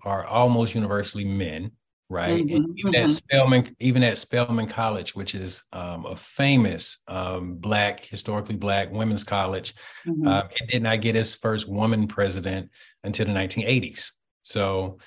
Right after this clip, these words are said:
Speaker 1: even at Spelman, right? So perfect example. And
Speaker 2: Indeed,
Speaker 1: since then,
Speaker 2: right.
Speaker 1: right, right? So since then, uh, there have been, um, only women leading Spelman College, and that has made all the difference. I've got two older sisters that went to Spelman, and so they had a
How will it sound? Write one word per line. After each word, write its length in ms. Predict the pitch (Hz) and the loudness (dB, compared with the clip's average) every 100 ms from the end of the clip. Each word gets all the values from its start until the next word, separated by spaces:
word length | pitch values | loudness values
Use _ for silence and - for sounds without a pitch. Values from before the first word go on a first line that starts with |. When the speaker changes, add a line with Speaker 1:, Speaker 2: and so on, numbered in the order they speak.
| - _ _ | -20 _ _
Speaker 1:
even 260 | 123 123 117 | 2 6 4
at 140 | 113 | 4
Spelman, 460 | - 156 135 104 95 | 0 4 4 4 2
right? 200 | 98 113 | 0 0
So 140 | 120 | -2
perfect 360 | - 143 139 131 | 0 0 2 0
example. 560 | 117 123 113 - 87 | 2 2 0 -2 -8
And 200 | - 101 | -2 2
Speaker 2:
Indeed, 200 | - 320 | 4 2
Speaker 1:
since 300 | - 147 131 | 2 -2 -2
then, 120 | 127 160 | -2 -2
Speaker 2:
right. 140 | 143 - 98 _ _ | -2 -6 -16 _ _
Speaker 1:
right, 300 | 107 113 123 123 | -4 2 2 2
right? 260 | 117 127 | -2 0
So 160 | - 127 | 0 0
since 320 | 117 165 151 | 4 4 4
then, 380 | 127 123 117 117 - - - _ - | 4 4 4 0 -6 -20 -20 _ -6
uh, 160 | 110 | -2
there 140 | 110 117 | 2 2
have 100 | 107 | 2
been, 340 | 113 113 104 - | 2 0 -4 -10
um, 460 | 107 107 107 107 - - | -6 -2 -2 -2 -6 0
only 320 | 120 120 120 | 4 4 4
women 400 | 117 127 113 104 | 4 4 4 0
leading 300 | 104 104 101 | -2 -4 -4
Spelman 380 | - 98 92 90 | -4 -4 -4 -2
College, 440 | - 95 80 - | 0 0 -4 -10
and 140 | 92 | -4
that 160 | 95 101 | -2 -2
has 200 | 101 95 | -2 -4
made 360 | 101 95 95 - | -2 -4 -6 -6
all 220 | 95 95 | -2 0
the 80 | 87 | 0
difference. 540 | 87 95 110 104 - | -4 -6 -4 -6 -6
I've 180 | 90 90 | -8 -6
got 220 | 92 92 | -4 -4
two 180 | - 107 | -4 -4
older 240 | 98 95 90 | -4 -4 -2
sisters 460 | - 151 - 85 | 0 0 -2 -6
that 120 | 85 | -8
went 180 | 80 90 | -8 -10
to 60 | - | -8
Spelman, 520 | - - 85 76 78 | -6 -6 -6 -10 -14
and 220 | 85 82 | -12 -8
so 200 | - 95 | -6 -6
they 160 | 90 101 | -4 -4
had 220 | 98 98 | -2 -2
a 140 | 95 | -4